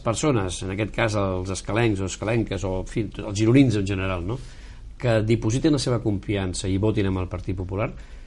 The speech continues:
saben que el seu vot té un destí molt clar, que té dues components. Una,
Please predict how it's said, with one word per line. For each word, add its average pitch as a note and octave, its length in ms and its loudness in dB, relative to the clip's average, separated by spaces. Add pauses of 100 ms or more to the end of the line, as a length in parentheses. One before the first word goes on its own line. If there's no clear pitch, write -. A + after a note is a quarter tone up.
(140)
saben C3+ 360 2
que B2 80 2
el A2+ 80 2
seu A#2 160 2
vot B2+ 240 -2
té C3 120 2
un B2 160 4
destí G#2 260 0
molt G2+ 260 2
clar, F2 180 -4 (760)
que G#2+ 160 0
té B2+ 80 6
dues A#2+ 260 6
components. F#2 840 -2 (420)
Una, D#3+ 300 8